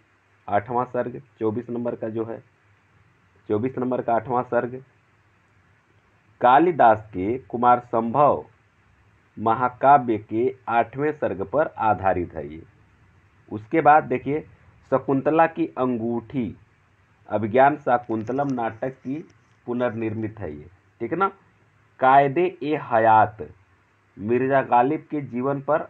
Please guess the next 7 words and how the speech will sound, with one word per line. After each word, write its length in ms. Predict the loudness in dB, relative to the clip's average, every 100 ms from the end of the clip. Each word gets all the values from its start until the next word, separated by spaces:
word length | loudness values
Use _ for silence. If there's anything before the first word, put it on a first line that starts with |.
| _ -4
आधारित 600 | -2 0 2 0 -2 -12
है। 180 | -18 -18 _ _ _ _ _ _ -10
सत्ताईस 460 | -4 0 0 -2
नंबर 260 | -4 -4 -4
देखिए, 440 | -6 -8 -10 -12 -16 _ _ _ _ _ _ _ _ _ _ _ _ _ _ _ _ _ _ -12
सत्ताईस 400 | -2 0 0 -2
नंबर, 400 | -6 -4 -6